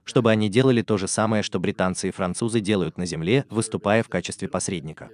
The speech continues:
Чтобы получить все данные, загруженные и запущенные, вам понадобится немецкая команда на земле.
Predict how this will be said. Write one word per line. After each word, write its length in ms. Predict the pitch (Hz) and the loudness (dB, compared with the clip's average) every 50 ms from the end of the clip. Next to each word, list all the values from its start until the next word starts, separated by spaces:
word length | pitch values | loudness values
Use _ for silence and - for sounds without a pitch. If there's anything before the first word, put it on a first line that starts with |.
| - - | -20 -16
Чтобы 300 | - - - 156 143 139 | -4 2 4 6 6 6
получить 400 | 123 127 123 123 - - 160 - | 6 6 6 6 6 4 0 0
все 220 | - - - 156 | 0 0 2 2
данные, 420 | 151 123 110 104 101 95 90 90 90 | 4 6 6 6 6 6 4 2 2
загруженные 560 | 92 104 98 104 113 107 92 98 87 82 85 | 2 2 2 2 2 2 2 0 0 0 0
и 40 | 85 | 0
запущенные, 680 | 78 90 90 - 110 104 - - 127 120 123 127 123 - _ | -2 -2 -2 -2 -2 -2 -2 0 0 2 2 2 2 0 _
вам 240 | - 120 147 170 170 | 4 6 6 6 8
понадобится 540 | 151 139 123 127 123 120 113 104 - - 104 | 6 6 6 6 4 4 0 -2 0 0 2
немецкая 480 | 101 98 95 104 - - - 110 98 | 2 2 2 0 0 0 -2 -2 0
команда 400 | - 92 87 85 104 131 123 120 | 0 0 0 2 2 2 2 2
на 100 | 113 107 | 2 2
земле. 320 | 98 101 92 82 73 57 | 2 0 0 -2 -4 -8